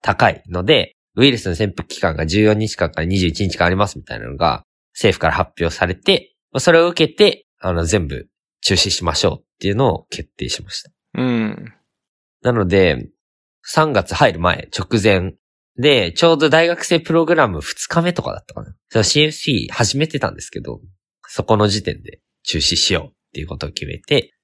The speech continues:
Speaker 1: もう大学生たちは泣き泣き帰っていきましたね。
Speaker 2: 始まっちゃってたのか。
Speaker 1: そうなんですよ。始まっちゃってたんですよ。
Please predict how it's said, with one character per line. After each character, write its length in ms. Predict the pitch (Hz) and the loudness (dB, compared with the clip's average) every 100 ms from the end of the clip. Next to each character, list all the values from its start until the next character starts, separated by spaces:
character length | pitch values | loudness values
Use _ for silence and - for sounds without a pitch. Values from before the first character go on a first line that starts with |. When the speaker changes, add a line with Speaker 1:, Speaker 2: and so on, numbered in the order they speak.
| _ | _
Speaker 1:
も 80 | - | -2
う 20 | |
大 160 | 90 92 | 2 2
学 160 | 90 - | 2 -2
生 180 | - | -6
た 120 | - 76 | -6 -6
ち 140 | - | -8
は 300 | - - - - | -8 -8 -10 -6
泣 340 | 78 76 - | -4 -4 -6
き 20 | |
泣 140 | 71 - | -10 -10
き 240 | - - _ _ _ - | -14 -16 _ _ _ -10
帰 100 | - | -10
っ 40 | |
て 180 | - - | -10 -16
い 60 | - | -14
き 120 | - | -12
ま 120 | - | -10
し 120 | - | -10
た 120 | - - | -10 -8
ね。 260 | 80 92 _ _ _ | -6 -8 _ _ _
Speaker 2:
始 280 | - 123 170 | -6 -4 0
ま 100 | 185 | 0
っ 20 | |
ち 80 | 185 | -2
ゃ 20 | |
っ 20 | |
て 80 | 180 | -2
た 60 | 170 | -2
の 100 | 120 | 0
か。 460 | 98 85 107 104 _ _ _ | 0 -4 -6 -16 _ _ _
Speaker 1:
そ 200 | - 139 | 2 4
う 20 | |
な 100 | 117 | 4
ん 60 | 90 | 2
で 80 | 73 | -2
す 140 | - | -8
よ。 100 | 64 - _ - | -10 -14 _ -10
始 240 | 90 120 | -4 0
ま 100 | 127 | 0
っ 80 | 123 | 0
ち 80 | 123 | 0
ゃ 40 | |
っ 80 | 113 | 0
て 140 | 123 | -2
た 100 | 95 | -2
ん 60 | 78 | -2
で 60 | |
す 280 | 71 - | -2 -2
よ。 60 | - | -4